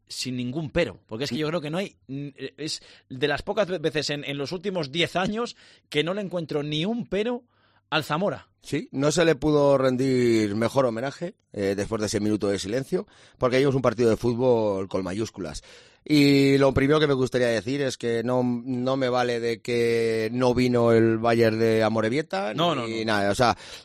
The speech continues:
Speaker 2: eh, venía el Amorebieta, que había que ganarle, eh, que ve-, que había que sacar los tres puntos, que venía en la tabla bastante mejor que nosotros.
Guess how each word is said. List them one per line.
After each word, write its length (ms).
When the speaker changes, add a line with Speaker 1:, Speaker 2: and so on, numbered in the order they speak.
Speaker 2:
eh, 200
venía 340
el 60
Amorebieta, 580
que 80
había 160
que 440
ganarle, 460
eh, 440
que 100
ve-, 180
que 80
había 280
que 160
sacar 220
los 120
tres 140
puntos, 420
que 140
venía 260
en 60
la 100
tabla 280
bastante 420
mejor 220
que 60
nosotros. 540